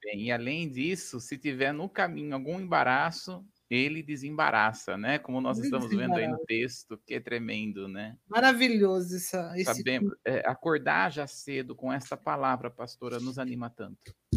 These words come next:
Speaker 1: né? Essa
Speaker 2: Anima.
Speaker 1: palavra do Senhor que diz que traz luz ao nosso caminho, traz luz na direção. Então, nós sabemos que o Senhor é quem tem cuidado de nós, é quem está cuidando do nosso coração, da nossa vida,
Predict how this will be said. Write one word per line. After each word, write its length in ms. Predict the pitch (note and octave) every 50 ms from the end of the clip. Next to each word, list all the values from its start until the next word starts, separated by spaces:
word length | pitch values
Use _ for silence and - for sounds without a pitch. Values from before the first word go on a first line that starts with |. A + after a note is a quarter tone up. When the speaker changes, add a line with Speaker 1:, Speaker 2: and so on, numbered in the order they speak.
| - - _
Speaker 1:
né? 420 | - A2 A2+ A2+ A#2+ B2+ B2+ B2 - - - - - _ _ _ _
Essa 280 | - F#3+ G3 G3 F#3 F3
Speaker 2:
Anima. 140 | E3 D#3+ C3
Speaker 1:
palavra 320 | A2+ E2 G2+ C3 C3+ C3+
do 120 | B2+ C3 C3+
Senhor 580 | - - C#3+ C3 A#2+ A#2+ C3 C#3 C#3+ C3+ B2+
que 140 | - - A#2+
diz 400 | A2 A2 A#2 B2 B2+ C3 B2 -
que 320 | - - C3+ C3+ B2+ A#2+ A2+ -
traz 400 | - C3 C3 C3+ C3 B2 - -
luz 480 | - B2 B2 C3 C#3+ D#3+ E3 E3 D#3 C3
ao 80 | C3 B2+
nosso 300 | B2+ B2 B2 B2+ B2+ -
caminho, 560 | - A#2 A2+ A#2 B2 B2+ C3+ C3+ C3+ C3 B2+
traz 300 | - B2+ B2 B2 A#2+ A#2+
luz 640 | A#2+ B2+ C#3+ D3+ D#3 D#3 D3+ D3 C#3 - - - - _ _ _ - - - _ _
na 120 | - - B2
direção. 880 | B2 C3+ B2+ B2 A#2+ B2 - - - C#3 C#3 C#3+ C#3+ C#3 C#3 C3 C3
Então, 340 | C3+ C3 - D3 C#3 C#3+ D3
nós 160 | D3 C#3+ C#3+
sabemos 600 | - D3 C3 B2+ A#2+ C#3 D3 D#3 D3+ C#3+ C3+ -
que 100 | - -
o 40 | C#3+
Senhor 600 | - - - C#3+ C3+ B2+ C3 C#3 C#3 C3+ A#2+ A#2 - _ _ _ _ _ _ _ _
é 80 | - -
quem 260 | C3 - D#3+ D#3+ D#3
tem 200 | - - D#3+ E3+
cuidado 520 | E3+ - D#3+ C#3+ C3+ C#3 C#3+ D3 D3 D3 C#3+
de 120 | C#3 C#3
nós, 640 | C3 B2+ B2+ B2+ C3 C#3 C#3+ C#3+ C#3+ D3 C3+ B2+
é 120 | B2 B2+ B2
quem 340 | B2 - C#3 C#3 C#3 C#3 C3+
está 500 | C3 - - - C#3+ C#3 C3+ B2 - - _ _
cuidando 680 | _ - D#3 D3+ C3 D3 - D3 D#3 E3 F3 F3+ D#3+ D#3+
do 120 | - C#3+
nosso 260 | C#3+ C#3+ C#3+ - -
coração, 580 | - - C#3+ B2+ B2+ B2 - - C3+ C3+ C#3 C#3+
da 80 | C3
nossa 300 | B2+ C3 C3 - - A#2+
vida, 560 | A2 A#2 A#2+ C3 C#3+ D3 D3+ D3 C#3+ C#3+ C#3+